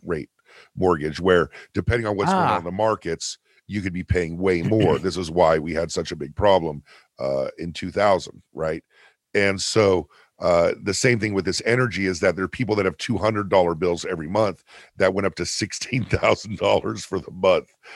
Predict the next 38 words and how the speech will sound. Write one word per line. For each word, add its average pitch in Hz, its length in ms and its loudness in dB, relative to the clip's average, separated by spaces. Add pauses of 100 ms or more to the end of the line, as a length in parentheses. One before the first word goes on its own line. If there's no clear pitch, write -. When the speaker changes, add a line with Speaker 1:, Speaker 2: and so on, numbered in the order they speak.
(240)
Speaker 1:
because, 120 440 0
Speaker 2:
Jesus 104 680 0
Speaker 1:
because 120 180 0
the 110 80 -2
power 113 280 2
Speaker 2:
Christ. 87 120 -2
Speaker 1:
grid 78 180 -4
went 78 200 -4
out. 65 180 -8 (280)
So, 110 440 0 (420)
uh, - 40 0
you 123 180 -4
know, 110 260 0 (100)
not 135 260 2
only 151 140 2
do 123 80 2
they 110 140 0
lose 101 200 -6
power, 98 500 2 (260)
there 123 280 2
are 107 100 2
literally 127 500 0
people 107 640 -2 (140)
who - 140 -2
have 107 80 2
been 98 160 -2
found 101 420 0
frozen 104 460 0
to 98 60 -2
death 90 340 -2
in 90 140 -4
their 80 140 -2
beds. 73 580 -4 (1040)
Speaker 2:
Oh 107 180 0
my 92 160 -2
God, 92 380 0
dude. 90 260 -6
Speaker 1:
There 101 80 -14